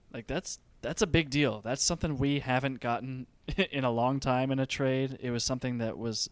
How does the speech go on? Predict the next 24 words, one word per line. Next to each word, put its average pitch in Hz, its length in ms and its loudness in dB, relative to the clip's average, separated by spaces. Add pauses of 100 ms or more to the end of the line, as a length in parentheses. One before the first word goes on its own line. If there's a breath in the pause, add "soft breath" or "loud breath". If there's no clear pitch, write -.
(420 soft breath)
our 120 180 2
goal 120 480 2 (100)
at 117 120 -8
the 113 80 -6
beginning 120 340 0
of 113 60 -2
the 110 60 -4
season 123 440 -2
to, 123 120 -6
like, 110 280 -4 (920 loud breath)
try 135 360 0
and 131 200 0
justify 123 640 0
our 113 120 0
signings. 120 600 -2
We're 127 60 0
like, 113 180 -2
"We 123 140 -4
gotta 113 400 -6
get 113 360 -8
a 110 80 -12
first - 460 -6
round 107 260 -8
pick." 110 360 -6